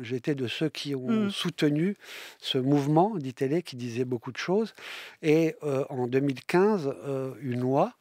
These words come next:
Speaker 1: sur l'indépendance des rédactions a été discutée
Speaker 2: Mhm.
Speaker 1: et a permis de créer des comités déontologiques dans chaque rédaction, avoir un certain nombre d'obligations, donner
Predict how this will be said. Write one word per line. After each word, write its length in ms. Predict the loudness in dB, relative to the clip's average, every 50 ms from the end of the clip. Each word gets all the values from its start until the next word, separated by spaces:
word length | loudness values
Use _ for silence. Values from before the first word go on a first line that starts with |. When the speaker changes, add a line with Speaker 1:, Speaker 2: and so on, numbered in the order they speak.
| _ -20 -20 -20 -20 -20 -16 -10
Speaker 1:
sur 340 | -8 -4 -2 0 0 0 2
l'indépendance 760 | 4 4 4 4 2 0 0 0 -2 0 2 0 0 -2 -2
des 120 | -4 -4
rédactions 680 | -2 -2 -4 -4 -6 -4 -2 0 2 2 2 0 -2 -4 -8
a 220 | -8 -6 -6 -6
été 420 | -6 -6 -8 -6 -4 -4 -4 -4 -6
discutée 540 | -8 -8 -10 -10 -10 -10 -2 2 4 4
Speaker 2:
Mhm. 180 | 6 4 4 2
Speaker 1:
et 20 | 2
a 80 | 0
permis 580 | -2 _ 0 2 2 2 2 0 2 2 2 2
de 100 | 0 -2
créer 640 | -6 -6 -6 -4 -2 0 0 2 2 2 2 0
des 180 | 0 -2 -4 -6
comités 420 | -6 -10 -12 -12 -12 -10 -8 -8
déontologiques 720 | -8 -6 -6 -8 -6 -6 -6 -6 -4 -4 -6 -6 -8 -6
dans 140 | -6 -6 -4
chaque 320 | -4 -4 -6 -6 -8 -10 -8
rédaction, 580 | -8 -6 -6 -6 -8 -8 -4 -2 0 0 0 0 -2 -8 -8 -10 -10 -12 -8 -4
avoir 300 | -2 0 2 2 0 0
un 80 | -4
certain 300 | -6 -8 -4 0 0 2
nombre 160 | 2 0 0
d'obligations, 840 | 0 -2 -2 -2 -2 -4 -2 0 0 0 -2 -2 0 2 4 4 2 2 -2 -8 -10 -10 -12 -14 -14 -8
donner 300 | -2 0 2 2 2 2